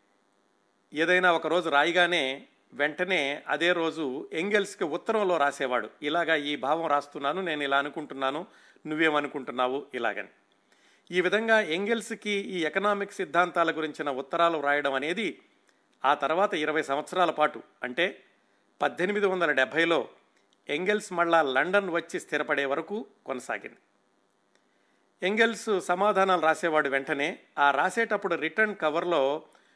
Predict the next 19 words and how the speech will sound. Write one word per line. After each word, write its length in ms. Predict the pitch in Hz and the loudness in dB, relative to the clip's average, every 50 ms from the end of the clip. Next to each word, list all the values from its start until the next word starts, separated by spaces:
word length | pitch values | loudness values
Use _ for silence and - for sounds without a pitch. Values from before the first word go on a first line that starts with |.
| _ _ - | _ _ -2
ఒకటో 360 | 139 156 - 214 - 233 233 | 0 0 0 0 0 2 2
రెండో 280 | 208 185 185 185 190 180 | 2 2 2 2 0 0
పౌండ్ 540 | 185 - - 156 170 208 233 220 202 170 165 | -2 0 0 2 2 2 2 0 0 0 0
నోట్లు 460 | 175 196 190 - 202 170 139 131 - 160 | 0 -2 -2 -2 -2 -2 -2 -2 -2 -4
పెట్టి 180 | 160 160 208 | -4 -4 -2
పంపిస్తుండేవాడు. 760 | - 156 147 147 160 - - - 131 123 123 117 110 101 - - _ _ _ _ _ _ _ _ _ _ _ _ _ _ _ _ _ _ _ _ _ _ - | -2 -2 -2 -2 -4 -10 -10 -10 -6 -4 -4 -2 -4 -4 -6 -10 _ _ _ _ _ _ _ _ _ _ _ _ _ _ _ _ _ _ _ _ _ _ -16
మార్క్స్కి 1040 | 135 131 135 147 185 233 240 233 - - 226 - - 220 196 160 151 165 202 - - _ _ _ _ - | -8 0 2 4 4 4 2 -2 -8 -12 -12 -8 -4 -2 -2 0 -2 -2 -4 -6 -10 _ _ _ _ -10
ఎంగెల్స్ 540 | 160 180 196 190 208 208 214 - - - - - - _ _ _ _ - | -8 -6 -2 0 2 0 0 0 -6 -12 -14 -16 -16 _ _ _ _ -2
కేవలం 340 | 170 170 180 185 185 190 170 | 0 2 2 2 0 -2 -4
ఫ్రెండ్ 360 | - - 160 160 180 196 208 | -2 -2 0 0 2 0 0
మాత్రమే. 480 | 185 170 156 156 - 156 147 131 104 - - _ _ _ _ _ _ _ _ _ - - | 0 0 0 0 0 0 -2 -2 -2 -8 -12 _ _ _ _ _ _ _ _ _ -2 0
కాకపోతే 460 | 156 165 185 180 185 196 185 185 160 | 2 2 0 -2 -4 -4 -2 -2 -2
పిల్లలకి 840 | - - - 160 170 202 220 220 208 208 - 196 165 156 156 165 - - | -2 -2 -4 -2 0 0 2 0 0 0 -2 -2 -2 -2 -2 -4 -4 -4
ఎంగెల్స్ 680 | 143 165 180 185 185 185 185 - - 151 139 143 151 - - - | -4 -2 0 2 2 0 0 -4 -6 -4 -4 -4 -6 -8 -8 -6
అంకుల్ 380 | 131 170 190 190 208 214 190 170 | -6 -6 -6 -4 -2 -2 -2 -2
ఏంజెల్ 500 | - 151 170 185 165 - 190 175 180 - - | -2 -2 -2 -2 0 0 0 0 0 -4 -8
అని 120 | 151 151 | -10 -10
పిలుస్తుండేవాళ్ళు. 760 | - 156 151 143 - - 147 131 127 131 127 123 117 104 98 - _ _ _ _ _ _ _ _ - | -6 -6 -6 -6 -6 -8 -8 -4 -2 0 2 2 2 0 -2 -12 _ _ _ _ _ _ _ _ -4
ఎందుకంటే 680 | 147 151 175 190 190 190 180 170 165 143 139 151 156 - | -4 -2 -2 0 -2 -2 0 0 0 0 0 0 -2 -6